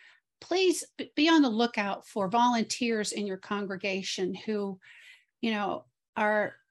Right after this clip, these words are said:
have a passion for military connected people, who maybe have some personal experience with the loss of their own or recovery of their own, um, and develop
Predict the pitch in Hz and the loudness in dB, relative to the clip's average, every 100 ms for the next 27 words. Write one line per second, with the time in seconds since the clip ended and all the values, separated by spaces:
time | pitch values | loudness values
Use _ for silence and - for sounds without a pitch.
0 | - - 285 262 - 240 254 - 208 190 | -8 -2 0 0 2 2 2 0 0 -2
1 | - - 214 202 202 - 202 196 - 208 | -6 -4 -2 -2 -4 -4 -4 -4 -6 -4
2 | 190 - 180 - 190 185 190 180 - - | -4 -8 -12 -10 -10 -6 -4 -6 -10 -10
3 | 240 233 262 254 247 - 226 - - 269 | -4 -2 0 2 0 0 -4 -4 -2 -2
4 | 277 262 254 - - 269 339 - 349 226 | 0 -2 -2 -4 -2 2 4 2 -2 -6
5 | 208 196 190 247 - 202 202 196 269 269 | -4 2 2 2 -2 -6 -4 0 2 2
6 | 202 190 190 214 - - 339 359 254 156 | 2 0 0 -2 -2 0 0 0 -2 -4
7 | _ - _ _ - 196 190 185 185 180 | _ -20 _ _ -6 -4 -4 -6 -4 -2
8 | 190 190 196 - - - - 226 208 196 | -2 -4 -8 -16 -20 -20 -6 -2 0 -2
9 | - - 226 220 - - 226 202 262 269 | -6 -4 -2 -2 -6 -12 -8 -2 2 4
10 | 330 440 151 | 4 4 0